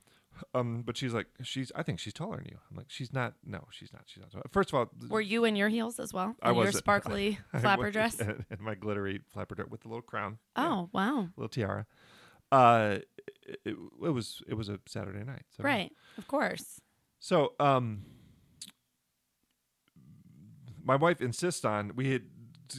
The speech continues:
Speaker 1: kind of, our paths had crossed, um, a little bit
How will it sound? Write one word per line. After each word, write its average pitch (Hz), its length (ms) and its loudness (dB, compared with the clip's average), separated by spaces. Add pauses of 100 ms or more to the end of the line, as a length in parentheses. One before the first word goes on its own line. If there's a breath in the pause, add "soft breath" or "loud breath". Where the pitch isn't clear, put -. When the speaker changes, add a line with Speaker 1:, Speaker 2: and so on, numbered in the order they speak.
Speaker 1:
kind 139 180 -2
of, 113 60 -2
our 110 120 4
paths 120 320 0
had 98 140 -6
crossed, - 960 -4
um, 98 100 -8
a 98 40 -6
little 98 100 -4
bit 95 160 -6